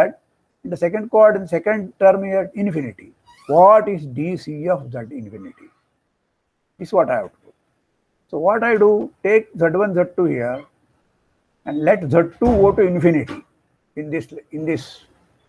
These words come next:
in this, R H says, take Z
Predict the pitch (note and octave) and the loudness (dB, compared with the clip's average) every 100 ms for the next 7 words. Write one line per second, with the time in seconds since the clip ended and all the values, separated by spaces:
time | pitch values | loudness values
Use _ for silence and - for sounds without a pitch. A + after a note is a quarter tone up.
0 | _ _ _ _ _ _ _ _ - D3 | _ _ _ _ _ _ _ _ -10 -4
1 | E3 F#3+ - D3+ C#3 D#3 F#3 - - C#3+ | -2 -2 -2 2 4 4 2 0 -6 -6
2 | D#3+ - _ _ _ _ _ _ - F#3 | -6 -12 _ _ _ _ _ _ 0 4
3 | G3 A3 A3+ _ _ _ _ - C3+ | 6 6 4 _ _ _ _ -6 -2